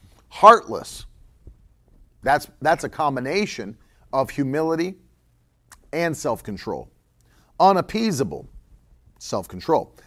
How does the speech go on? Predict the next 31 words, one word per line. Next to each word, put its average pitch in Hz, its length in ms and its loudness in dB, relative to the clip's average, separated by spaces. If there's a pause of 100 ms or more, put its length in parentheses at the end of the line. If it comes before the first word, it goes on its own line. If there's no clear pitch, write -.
(100)
Slanderous, 180 1040 -4 (680)
self-control. 110 840 -6 (300)
Without 175 420 4
self-control, 175 760 0
<laughs> - 40 -20
self-control. - 920 2 (640)
Brutal. 190 680 2 (540)
You 214 120 -2
know, 240 100 4
one 240 220 4
of 285 60 -2
the 226 80 2
things 180 280 -2
that 175 80 0
I 160 80 4
feel 185 200 0
like 147 220 2
if 143 160 -6
people 185 280 -4
would 143 140 0
understand 151 540 -6
this, 113 220 -10 (1800)
one 226 220 4
of 240 60 2
the 196 80 4
things 180 300 -2
that 135 120 -4
humility 160 560 -2
does 175 380 0
for 190 220 -2
you 240 200 -6